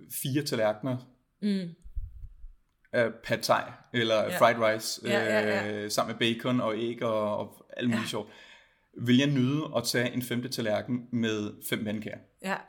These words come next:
Speaker 2: jamen præcis.
Speaker 1: Det vil de fleste nok ikke.
Speaker 2: Nej, altså det er jo der, og det, og det er det, der kan være svært at nogle gange at lige sådan at finde...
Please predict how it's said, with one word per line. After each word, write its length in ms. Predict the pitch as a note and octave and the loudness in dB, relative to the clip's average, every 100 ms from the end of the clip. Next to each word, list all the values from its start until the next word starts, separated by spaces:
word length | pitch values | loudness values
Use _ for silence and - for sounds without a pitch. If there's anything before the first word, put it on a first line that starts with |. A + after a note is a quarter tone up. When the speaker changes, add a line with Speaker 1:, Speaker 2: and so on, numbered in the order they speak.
| _ _ _ _ _ _ - | _ _ _ _ _ _ -6
Speaker 2:
jamen 140 | G#3+ | -4
præcis. 440 | - F#3 - C4+ - - | -4 -6 -6 -8 -8 -2
Speaker 1:
Det 120 | B2 | -2
vil 120 | C3+ | -2
de 60 | B2+ | -4
fleste 300 | - - A#2+ | -4 -4 -4
nok 180 | G#2+ - | -4 -6
ikke. 140 | - | -12
Speaker 2:
Nej, 200 | F#3+ G3 - _ _ _ _ | -8 -8 -8 _ _ _ _
altså 200 | G#3+ G#3+ | 0 2
det 80 | A#3 | 2
er 60 | A#3 | -2
jo 60 | |
der, 220 | A#3 C4 C#4 | -2 -4 -4
og 280 | - G#3+ | -6 -6
det, 80 | F3+ | -6
og 160 | - F3+ | -10 -8
det 80 | A3+ | -10
er 40 | |
det, 140 | D4 | -8
der 60 | D4 | -8
kan 100 | C#4 | -4
være 140 | G#3 | -2
svært 460 | G3+ C4 G#3+ - A3+ | -2 -2 -4 -8 -8
at 160 | - A3 | -6 -4
nogle 200 | A3 A3 | -4 -4
gange 320 | G3+ G#3+ G#3+ - | -6 -6 -10 -8
at 80 | |
lige 300 | G#3+ A3+ A#3 | -4 -2 -2
sådan 360 | - F#3+ G3+ G#3 | -2 -2 -2 -8
at 140 | G3 - | -10 -8
finde... 480 | - G3+ G#3 A3+ A3+ | -6 -4 -4 -4 -6